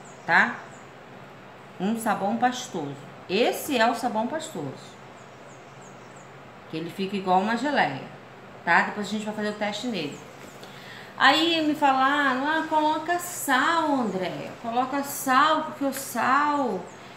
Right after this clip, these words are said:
ele vai fazer endurecer mais." Não sei se vocês estão conseguindo ver aqui dentro, mas se não tiverem, eu vou fazer com que vejam. Olha aqui, por cima. Agora eu vou mostrar vocês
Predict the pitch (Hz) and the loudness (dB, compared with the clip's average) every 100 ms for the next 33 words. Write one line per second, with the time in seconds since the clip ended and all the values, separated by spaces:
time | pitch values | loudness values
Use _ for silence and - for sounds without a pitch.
0 | - 185 233 269 320 285 226 185 151 - | -10 -2 0 2 2 4 2 0 -2 -10
1 | - - - - - - - - - 214 | -14 -18 -18 -18 -18 -18 -18 -18 -4 4
2 | 254 285 240 196 262 285 262 233 220 - | 4 4 -2 0 0 2 2 -2 -4 -2
3 | 220 247 214 226 269 277 233 190 214 208 | 0 2 2 4 6 4 2 -2 -4 -4
4 | 311 311 302 294 - 294 285 277 233 247 | -4 -4 -6 -6 -4 -4 -4 -6 -4 -4
5 | 226 240 247 247 208 151 135 139 160 175 | -2 -2 -4 -4 -6 -4 -6 -8 -10 -10
6 | - 233 226 226 226 233 247 262 - - | -8 -8 -6 -4 0 2 0 -2 -8 -16
7 | - - - 214 208 220 214 208 214 220 | -18 -10 -2 0 0 0 0 2 -2 -2
8 | 208 233 - 147 - 123 - - - - | -4 -4 -4 -8 -8 -10 -12 -16 -18 -18
9 | - - - - - - 196 226 220 165 | -18 -18 -18 -18 -6 4 4 4 -4 -8
10 | - - - - - - - - - - | -12 -14 -18 -18 -18 -18 -18 -20 -20 -20
11 | - - - 220 262 - 202 160 131 139 | -18 -18 0 6 6 6 -2 -2 -2 -6
12 | - - - - - - - - 180 190 | -12 -18 -18 -18 -18 -18 -2 2 6 6
13 | 196 208 208 208 - 202 196 - 214 185 | 6 2 0 0 4 4 4 0 2 2
14 | - - | -2 -10